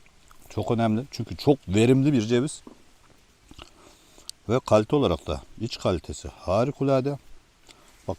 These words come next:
görüyorsunuz bembeyaz. İçi çıkıyor. Yağ kalitesi de çok güzel belli ki. Çünkü tat, lezzet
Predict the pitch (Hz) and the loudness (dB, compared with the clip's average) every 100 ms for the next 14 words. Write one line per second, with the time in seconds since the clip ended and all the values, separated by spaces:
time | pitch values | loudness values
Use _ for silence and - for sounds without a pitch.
0 | - 101 85 - 71 82 101 78 64 - | -4 -4 -6 -10 -4 -2 0 -2 -8 -12
1 | - - - - - - 135 - - - | -16 -20 -20 -20 -20 -14 -12 -10 -12 -4
2 | 113 123 - _ _ - - - - - | -2 -2 -8 _ _ -20 -20 -20 -20 -20
3 | - - - - - - - - - - | -20 -20 -20 -20 -20 -20 -20 -20 -20 -18
4 | - - - 78 110 117 - - 90 - | -16 -16 -10 0 6 6 4 -4 -6 -6
5 | 85 - 69 67 - - 64 69 73 95 | -14 -12 -12 -14 -18 -14 -12 -10 -12 -10
6 | 143 143 _ _ _ - - - 101 - | -10 -12 _ _ _ -20 -10 -6 -6 -8
7 | - 98 95 87 92 85 120 | -8 -6 -6 -6 -6 -6 -8